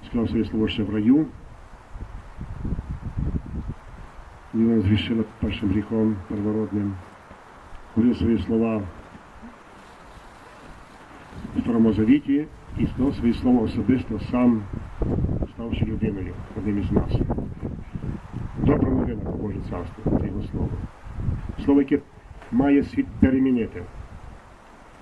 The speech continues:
І це не наші мрії, не наші добрі якісь, знаєте, сподівання, побажання. Це так і буде.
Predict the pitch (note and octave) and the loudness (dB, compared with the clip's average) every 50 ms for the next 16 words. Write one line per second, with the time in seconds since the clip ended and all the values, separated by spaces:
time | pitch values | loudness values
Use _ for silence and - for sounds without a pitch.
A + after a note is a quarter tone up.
0 | - - - - G#2+ - - D3 D3+ C#3+ B2 B2 D3 D#3 E3 D#3+ - C3+ A#2+ B2 | -20 -16 -12 -12 -4 0 2 2 4 4 6 6 6 4 4 0 -2 -2 2 2
1 | C#3 C#3+ C#3+ - - C3+ B2+ A#2+ A#2+ A#2+ B2+ C#3 C#3 C#3 C#3 C#3 C#3 C3+ C3 - | 4 4 2 2 4 4 6 6 8 8 8 8 8 6 4 2 2 -2 -6 -16
2 | - - - - - - - A#2 B2+ C3 C3+ C3+ C3 B2+ - A#2+ G#2 C#3 C3+ A#2+ | -20 -20 -20 -20 -20 -6 2 4 6 6 6 6 2 0 -2 0 2 2 4 4
3 | B2+ B2+ - - A#2 - B2 A#2+ G#2+ A#2+ A#2 - - - - - - - - G#2+ | 4 2 2 0 -2 0 0 0 0 0 -2 -2 -4 -10 -12 -6 0 0 2 4
4 | A#2 A2+ A2 C3 C3+ C3 B2+ B2 B2 A#2 A2+ G2 G#2+ G#2+ G2+ B2 A#2+ A#2+ A#2+ A#2 | 4 6 6 6 6 6 6 4 4 2 2 2 2 2 2 2 2 2 2 2
5 | A2+ A2 - - - - - - - - - - - - - - B2 B2+ B2 B2 | 0 -2 -4 -4 -2 -2 -4 -4 -6 -8 -10 -10 -8 -2 2 2 4 4 2 0
6 | - - - B2 B2 B2 - - - - - - - - C#3+ C3+ A#2+ G#2 F#2+ F2 | -4 -4 -2 0 0 0 -2 -4 -6 -8 -12 -14 0 4 6 6 6 6 4 4
7 | A2 C3 C3 A2+ - G2+ F2+ E2 | 6 6 6 6 2 -2 -12 -14